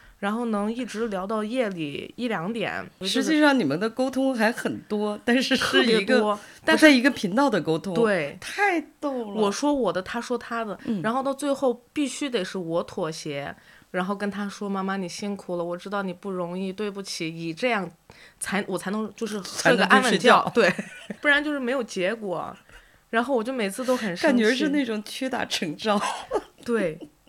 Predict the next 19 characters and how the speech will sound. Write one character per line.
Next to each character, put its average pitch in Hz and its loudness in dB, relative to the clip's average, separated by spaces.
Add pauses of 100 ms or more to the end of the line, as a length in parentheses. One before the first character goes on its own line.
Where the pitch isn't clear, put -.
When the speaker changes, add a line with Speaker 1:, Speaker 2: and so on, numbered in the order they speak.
(420)
Speaker 1:
然 240 -2
后 294 2
我， 240 -2
因 302 -4
为 302 -2
我 247 0
不 190 -6
是 226 -4
一 240 -4
个 240 -2
特 247 -6
别 208 -4
喜 214 -8
欢 170 -8 (120)
吵 143 -4
架 220 -2
的 160 -8
人， - -12 (100)
Speaker 2:
嗯。 165 -8